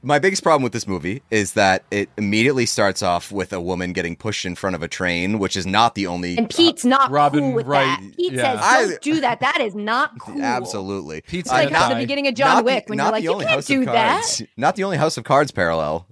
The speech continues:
Speaker 1: a woman being pushed in front of a
Speaker 2: Yeah.
Speaker 1: train.
Speaker 2: Said
Speaker 1: Um,
Speaker 2: that right away.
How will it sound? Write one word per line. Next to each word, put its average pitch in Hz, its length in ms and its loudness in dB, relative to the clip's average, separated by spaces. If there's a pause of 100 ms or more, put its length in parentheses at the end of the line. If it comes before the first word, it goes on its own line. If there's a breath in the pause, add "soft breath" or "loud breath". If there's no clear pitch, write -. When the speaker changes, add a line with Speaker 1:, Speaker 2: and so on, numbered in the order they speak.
(140)
Speaker 1:
a 76 120 -4
woman 117 320 -2
being 107 200 -2
pushed 113 240 -8
in 95 60 -8
front 101 180 -4
of 80 40 -4
a 82 80 -6
Speaker 2:
Yeah. 87 60 -4
Speaker 1:
train. 90 400 -2 (300 loud breath)
Speaker 2:
Said - 40 0
Speaker 1:
Um, 85 440 4
Speaker 2:
that 165 180 -2
right 180 160 -6
away. 175 320 -8